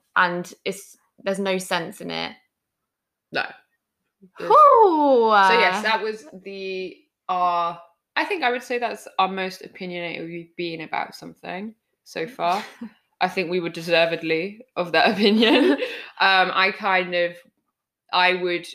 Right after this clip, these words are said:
Speaker 2: I would really, really like for a formal ap-, apology to be given out for,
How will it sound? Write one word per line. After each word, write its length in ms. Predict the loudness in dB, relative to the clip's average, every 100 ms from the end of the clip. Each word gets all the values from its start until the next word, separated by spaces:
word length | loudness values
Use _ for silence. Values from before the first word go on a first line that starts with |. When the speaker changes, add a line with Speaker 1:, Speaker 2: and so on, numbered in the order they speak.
| _ -2
Speaker 2:
I 180 | 2 2
would 260 | -2 -8
really, 400 | -12 -8 -6 -6
really 300 | -6 -8 -8
like 360 | -6 -6 -6 -10
for 500 | _ -8 -6 -6 -8 -12 _ -2
a 180 | -2 -2
formal 560 | -8 -8 -6 -8 -8 -12
ap-, 100 | -14 -14 -20
apology 580 | -12 -8 -8 -8 -14 -14
to 140 | -16
be 120 | -16
given 340 | -14 -16 -14 -10
out 360 | -8 -8 -10 _ _ _
for, 380 | -16 -14 -16